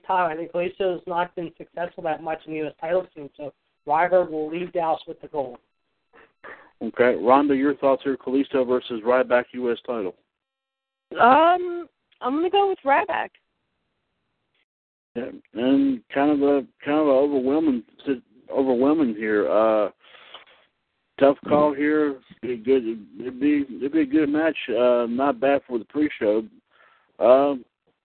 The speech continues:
Speaker 2: guess I'll have to say Ryback as well, uh, or Ryberg, or whatever you wanna call him. Uh, <laughs> of course, it'd be interesting to see, it'd be i-, i-, interesting to, to, to see a couple of interesting spots in this,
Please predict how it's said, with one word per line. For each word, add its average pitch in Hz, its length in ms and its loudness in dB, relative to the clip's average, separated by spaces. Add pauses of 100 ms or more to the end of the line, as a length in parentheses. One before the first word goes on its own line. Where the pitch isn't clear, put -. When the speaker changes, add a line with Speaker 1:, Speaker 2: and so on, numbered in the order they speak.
(540)
Speaker 2:
guess - 200 -4
I'll 165 100 -2
have 165 140 0
to - 140 -10
say 160 80 -8
Ryback 160 600 0
as 147 180 0
well, 135 480 0
uh, 107 540 2
or 110 160 0
Ryberg, 117 520 -2
or 92 60 -4
whatever 151 300 2
you 151 80 -6
wanna 95 320 -10
call 92 260 -4
him. 95 120 -10
Uh, 92 200 -2 (320)
<laughs> - 340 -8
of 156 80 -4
course, 143 220 4
it'd 127 120 -2
be 123 40 2
interesting 139 320 -4
to 120 80 -4 (100)
see, 123 300 -6 (720)
it'd 113 180 -2
be 127 60 4
i-, 127 600 2
i-, 127 120 -2
interesting 131 460 0
to, 117 160 -2 (280)
to, 113 100 -2
to - 340 -8 (100)
see 147 120 -2
a - 120 -12
couple 110 260 2
of 113 160 -4
interesting 107 480 -6
spots 104 360 2
in 101 80 -10
this, 92 140 -10